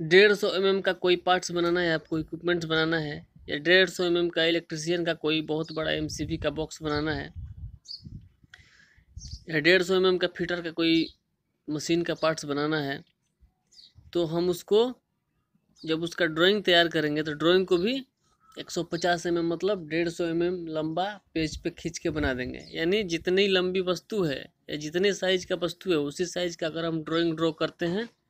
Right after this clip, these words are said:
तो उसी को बोलते हैं फुल स्केल।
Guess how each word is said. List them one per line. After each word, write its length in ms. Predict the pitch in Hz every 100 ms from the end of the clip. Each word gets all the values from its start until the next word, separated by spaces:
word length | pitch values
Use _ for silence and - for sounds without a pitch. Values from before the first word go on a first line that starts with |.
| _ _ - -
तो 420 | 294 285 - 160
उसी 200 | 156 190
को 100 | 180
बोलते 380 | 170 175 170 180
हैं 200 | 190 254 240 _ -
फुल 300 | - 180 135
स्केल। 400 | - - 64 -